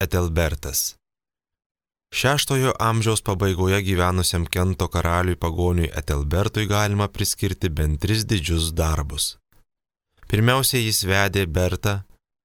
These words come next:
iš Merovingų dinastijos kilusią krikščionę princesę, ir leido jai išpažinti savąjį tikėjimą. Antra, jis priglaudė šventąjį Augustiną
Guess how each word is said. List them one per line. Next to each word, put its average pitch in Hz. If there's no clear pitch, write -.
iš -
Merovingų 107
dinastijos 104
kilusią 92
krikščionę 85
princesę, 107
ir 90
leido 110
jai 113
išpažinti 92
savąjį 80
tikėjimą. 78
Antra, 127
jis 120
priglaudė 113
šventąjį 104
Augustiną 92